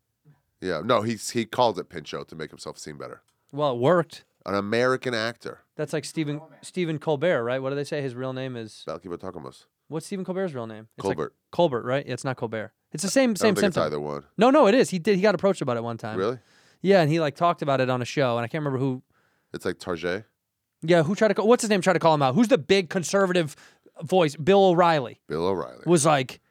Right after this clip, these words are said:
Speaker 2: "It's, it's not Colbert, it's Colbert." <coughs> And he was like, "Yeah, my father," I don't, I don't even know what the story behind it, but he had changed it, right?
Speaker 1: I
Speaker 2: And
Speaker 1: love
Speaker 2: he
Speaker 1: those, like, "Hey, that's not a gotcha" moment. It's just, uh,
Speaker 2: Nobody gives a
Speaker 1: couple
Speaker 2: shit.
Speaker 1: generations ago, they just changed
Speaker 2: Nobody
Speaker 1: pronunciation.
Speaker 2: gives a shit, yeah.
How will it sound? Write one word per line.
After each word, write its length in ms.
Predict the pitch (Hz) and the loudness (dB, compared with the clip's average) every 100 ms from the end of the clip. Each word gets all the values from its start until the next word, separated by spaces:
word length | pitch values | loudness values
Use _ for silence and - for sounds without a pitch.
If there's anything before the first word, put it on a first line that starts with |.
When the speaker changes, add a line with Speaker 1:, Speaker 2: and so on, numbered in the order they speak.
| _ _ _ _ _ _ _ | _ _ _ _ _ _ _
Speaker 2:
"It's, 200 | - 180 - | -2 -2 -2
it's 240 | 190 180 185 | -2 -2 -2
not 300 | 170 165 151 _ | -2 -2 -6 _
Colbert, 560 | - 151 127 120 117 190 | -4 -2 -2 -4 -2 0
it's 140 | 214 - | 0 4
Colbert." 500 | - 156 139 117 - | 6 6 4 0 -2
<coughs> 40 | - - - _ _ _ - | -10 -14 -20 _ _ _ -6
And 120 | 151 | -2
he 80 | 170 | 0
was 120 | 147 | 0
like, 120 | 156 | 0
"Yeah, 80 | 170 | 0
my 120 | 120 | -2
father," 540 | - 131 131 127 123 117 _ | -2 0 2 0 -4 -6 _
I 80 | 120 | -10
don't, 80 | 143 | 0
I 100 | 180 | 2
don't 140 | 214 | 2
even 120 | 196 | 2
know 120 | 175 | 0
what 120 | 156 147 | 0 -2
the 80 | |
story 300 | 139 175 151 | -4 -2 -2
behind 320 | 131 127 139 120 | -2 -4 -6 -6
it, 100 | - | -8
but 200 | 117 - _ _ _ | -10 -10 _ _ _
he 100 | - | -6
had 100 | 156 | -6
changed 380 | - 170 147 113 | -4 -4 -4 -6
it, 100 | 101 | -12
right? 160 | 117 127 | -8 -6
Speaker 1:
I 40 | |
Speaker 2:
And 100 | 127 | 2
Speaker 1:
love 100 | 143 | 4
Speaker 2:
he 60 | 139 | 4
Speaker 1:
those, 100 | 127 | 2
like, 180 | 127 - | 0 0
"Hey, 100 | 123 | -2
that's 180 | 120 117 | -2 0
not 120 | 143 | -2
a 20 | |
gotcha" 320 | 87 90 - | 0 -2 -4
moment. 300 | 80 73 71 _ _ | -12 -12 -16 _ _
It's 80 | - | -12
just, 220 | 85 - | -12 -8
uh, 80 | 82 | -4
Speaker 2:
Nobody 240 | 147 156 147 | 0 0 0
gives 220 | 139 127 | -2 -4
a 20 | |
Speaker 1:
couple 140 | 107 113 | -6 -6
Speaker 2:
shit. 40 | |
Speaker 1:
generations 400 | 90 80 80 73 | -6 -6 -8 -8
ago, 140 | 76 73 | -10 -8
they 100 | 71 | -10
just 160 | 65 | -14
changed 240 | 62 67 131 | -16 -14 -10
Speaker 2:
Nobody 340 | 143 143 131 | -4 -2 -2
Speaker 1:
pronunciation. 20 | 123 | -4
Speaker 2:
gives 140 | 110 | -6
a 40 | 107 | -8
shit, 240 | 113 107 - | -10 -12 -12
yeah. 220 | 131 | -12